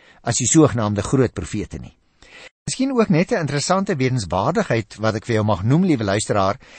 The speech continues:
dat in die Hebreëse Bybel, want onthou, die Ou Testament is in Hebreëse taal geskrywe, in die Hebreëse Bybel vorm die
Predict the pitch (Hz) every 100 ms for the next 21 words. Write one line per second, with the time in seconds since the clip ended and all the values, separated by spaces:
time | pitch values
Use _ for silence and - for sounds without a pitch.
0 | - - - 127 - 139 127 127 110 160
1 | 247 165 104 95 107 139 196 131 104 113
2 | 135 131 147 147 139 - 113 113 - 107
3 | 113 104 101 - 117 107 117 123 - -
4 | 110 110 - 110 - 107 104 180 - -
5 | - - - 139 143 123 202 285 202 101
6 | 101 101 104 - - 208 247 220 139 135
7 | 170